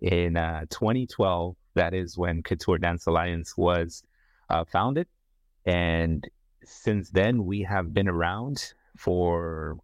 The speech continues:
you know, for a few years now, I'd say, and it's been an extremely successful, uh, career that Couture Dance Alliance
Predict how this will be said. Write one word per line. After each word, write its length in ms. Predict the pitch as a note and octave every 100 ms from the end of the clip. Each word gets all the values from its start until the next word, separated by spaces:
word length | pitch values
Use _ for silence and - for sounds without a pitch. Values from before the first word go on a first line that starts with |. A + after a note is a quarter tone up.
| _ _ _
you 140 | - F#2
know, 140 | F#2
for 220 | - G2
a 60 | F2+
few 200 | A2 C3
years 420 | G#2 A#2+ F#2+ -
now, 280 | D2+ C#2 - _ _ _ _ _
I'd 160 | - F2+
say, 200 | G#2 F#2
and 120 | F2+
it's 120 | F#2
been 160 | G#2+ G#2
an 180 | F#2+ F2+ F#2+
extremely 640 | F2 - - C#3 E3 A2+
successful, 840 | - - - E2+ - F2+ E2 - -
uh, 300 | D#2+ E2 D#2+
career 460 | - - E2+ E2+ E2+
that 180 | D#2+ D#2
Couture 280 | - G2+ E2+
Dance 280 | F2 E2+
Alliance 560 | F2 E2+ F#2 E2+ E2+